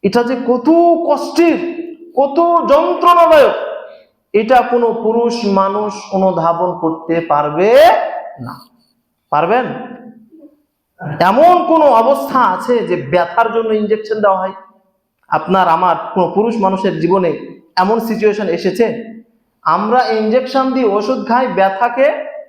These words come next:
দূর করার জন্য, তাই না? আঘাত পাইছেন, চোট লাগছেন, একটা ইনজেকশন করে নিলেন যেন ব্যথাটা দূর হয়। কিন্তু একজন মাকে ব্যথা যেন আসে,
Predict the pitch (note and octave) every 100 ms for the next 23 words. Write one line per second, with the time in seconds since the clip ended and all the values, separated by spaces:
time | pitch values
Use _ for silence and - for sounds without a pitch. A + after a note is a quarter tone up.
0 | _ _ _ _ _ _ _ - F#3 D4+
1 | D4 A3+ F#3+ D#3 C3+ A#2+ - - A#3+ B3+
2 | - - - - - _ _ _ _ _
3 | _ _ _ _ F3+ G#3 A#3 A3+ A3+ A#3
4 | A3+ A#3 A3+ G#3+ G3+ A#3+ A#3+ - F3+ G#3+
5 | G#3 G#3 G3+ G#3 G#3 G3 G3+ B3 G#3 F#3
6 | F3 E3+ F#3 E3 E3+ D3+ C3+ C3 - _
7 | _ _ A3+ A3 G#3 F3+ F#3+ E3+ E3 F3
8 | F#3 A3+ A3+ - F#3+ F#3+ C4 C#4 C#4+ C#4
9 | - - E3+ A3 B3 A3+ - A#3 G#3 -
10 | B3 C#3 - -